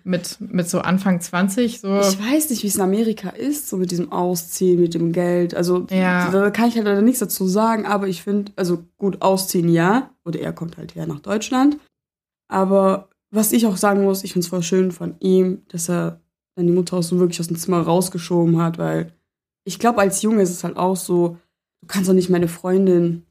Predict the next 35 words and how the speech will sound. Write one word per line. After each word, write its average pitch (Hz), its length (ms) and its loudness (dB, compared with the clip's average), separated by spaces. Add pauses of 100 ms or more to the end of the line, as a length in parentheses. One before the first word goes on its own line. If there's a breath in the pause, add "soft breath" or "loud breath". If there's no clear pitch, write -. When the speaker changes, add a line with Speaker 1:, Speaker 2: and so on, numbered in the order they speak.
Speaker 2:
oder - 300 -14
Frau, 185 540 0
was 170 200 -2
auch 170 120 -10
immer, 202 480 2 (160)
so 185 120 -6
respektlos 170 560 -6
vor 175 120 -6
mir 175 100 -2
behandeln 170 500 0
oder 170 180 2
allgemein 202 380 2
dieses 175 280 -2
respektlose 175 520 -6
Speaker 1:
Ja. 170 100 -6
Speaker 2:
Behandeln. 170 640 0 (560)
Speaker 1:
Ich 180 120 -8
überleg 196 320 2
auch 196 140 0
gerade 190 280 0
so, 180 180 0
sie 175 160 2
ist 190 140 0
ja 196 100 4
da 180 140 2
in 175 80 4
einem 170 100 4
fremden 190 420 0
Land, 170 340 -2
ne? 160 240 -6
Das 165 140 -8
hab 175 80 0
ich 170 80 0
jetzt - 120 -14
auch 180 200 -4